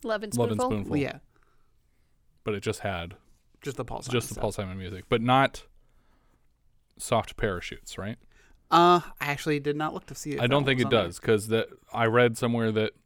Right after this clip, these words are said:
Speaker 2: uh, it wasn't added as a bonus track until a two thousand four reprint of the album.
Speaker 3: Mm.
Speaker 2: And I think that yours was bought at, in the actual time period.
Speaker 3: Yeah.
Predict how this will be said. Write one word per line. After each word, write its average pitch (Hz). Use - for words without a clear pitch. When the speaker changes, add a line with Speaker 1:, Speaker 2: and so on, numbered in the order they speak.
Speaker 2:
uh, 104
it 113
wasn't 117
added 107
as 101
a 98
bonus 104
track 101
until 95
a 90
two -
thousand 98
four 98
reprint 90
of 87
the 85
album. 80
Speaker 3:
Mm. 135
Speaker 2:
And 90
I 87
think 98
that 92
yours 107
was 101
bought 92
at, 107
in 110
the 98
actual 92
time 92
period. 85
Speaker 3:
Yeah. -